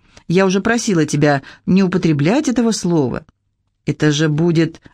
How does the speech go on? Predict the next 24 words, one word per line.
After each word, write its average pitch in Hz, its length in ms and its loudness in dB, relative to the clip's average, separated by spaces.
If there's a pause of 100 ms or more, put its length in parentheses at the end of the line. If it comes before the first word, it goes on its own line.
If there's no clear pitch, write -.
обычный 151 640 0
старый 202 380 -2
ужин", 226 260 -2
сказала 143 420 -2
Клэри, 175 340 -2
когда 135 320 -2
Вилли 160 360 0
вышла 160 320 -2
из 143 180 -2
комнаты. 131 540 -2 (760)
"Для 208 200 0
меня 254 380 4
он 220 200 4
не 247 160 4
был 147 160 0
бы 139 140 0
таким. 127 480 -2 (420)
Как 180 220 -2
правило, 214 520 0
меня 170 280 2
на 165 180 0
ужины 175 320 2
не 175 220 2
зовут. 147 520 -2